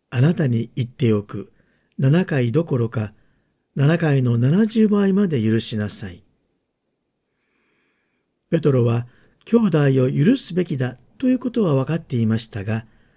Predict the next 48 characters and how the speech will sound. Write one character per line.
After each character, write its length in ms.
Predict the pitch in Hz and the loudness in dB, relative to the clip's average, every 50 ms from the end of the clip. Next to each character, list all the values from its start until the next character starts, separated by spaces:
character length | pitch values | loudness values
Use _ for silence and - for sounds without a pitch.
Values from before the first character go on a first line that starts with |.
| _ _ _ _ _ _ _ _ _ _ - | _ _ _ _ _ _ _ _ _ _ -4
何 380 | 170 143 185 247 277 277 233 | 0 2 4 4 4 4 4
度 140 | 170 147 139 | 4 4 4
ま 160 | 143 143 139 | 4 2 2
で 180 | 123 120 120 120 | 2 0 0 2
許 180 | 123 127 160 | 2 2 0
す 140 | 165 170 165 | 0 -2 -4
べ 80 | 139 131 | -4 -4
き 140 | 123 - - | -4 -6 -10
か 200 | - 107 107 _ _ _ _ - | -12 -12 -12 _ _ _ _ -4
が 100 | 196 202 | -2 -2
知 160 | - - - 139 | -2 -2 -4 -6
り 60 | 139 | -4
た 120 | - 160 | -4 -4
か 100 | 160 135 | -4 -4
っ 60 | 120 | -6
た 160 | 120 - 104 98 | -6 -6 -8 -8
の 100 | 95 90 | -8 -10
で 140 | 95 95 | -12 -14
す。 320 | - - - - - _ _ _ _ _ _ _ _ _ _ _ _ _ _ _ _ _ _ _ _ _ _ _ _ _ | -14 -14 -16 -18 -20 _ _ _ _ _ _ _ _ _ _ _ _ _ _ _ _ _ _ _ _ _ _ _ _ _
当 200 | - 240 226 214 | 2 6 6 6
時 140 | 202 147 135 | 6 4 2
の 280 | 127 123 117 113 123 - - _ _ _ _ _ | 2 4 2 0 -2 -6 -14 _ _ _ _ _
ユ 120 | - 151 127 | -4 0 2
ダ 80 | 156 | 4
ヤ 180 | 165 175 180 180 | 4 4 2 0
教 340 | - - 165 156 147 - - - | 0 0 2 2 2 0 0 -2
ラ 160 | 143 165 175 | 0 0 0
ビ 100 | 156 131 | 0 -2
た 140 | 131 123 117 | -2 -4 -6
ち 140 | - 123 113 | -4 -6 -4
が 80 | 110 | -4
教 100 | 110 113 117 - 156 156 | -2 -4 -4 -2 -2 -4
え 60 | 160 | -2
て 120 | 160 147 | -2 -2
い 100 | 139 127 | -4 -2
た 100 | 120 131 | -2 -4
の 160 | 120 107 95 95 | -4 -4 -6 -8
は、 180 | 98 98 120 - _ _ _ _ _ _ _ _ _ _ _ _ _ _ _ _ - - | -10 -10 -12 -16 _ _ _ _ _ _ _ _ _ _ _ _ _ _ _ _ -6 -2
許 200 | 135 135 160 214 | 0 2 4 4
し 180 | 214 - - 196 | 2 2 0 0
は 240 | 170 147 127 123 123 - - - _ _ _ | 0 0 0 -2 -6 -12 -20 -20 _ _ _
三 400 | - - - 185 254 254 220 165 | -12 -4 0 2 2 4 2 2
度 100 | 127 117 | 2 0
ま 140 | 113 110 107 | 0 0 -2
で 120 | 104 101 | -4 -6
で 140 | 92 113 104 | -6 -8 -10
し 140 | - - - | -10 -12 -16
た。 180 | - - - | -18 -20 -20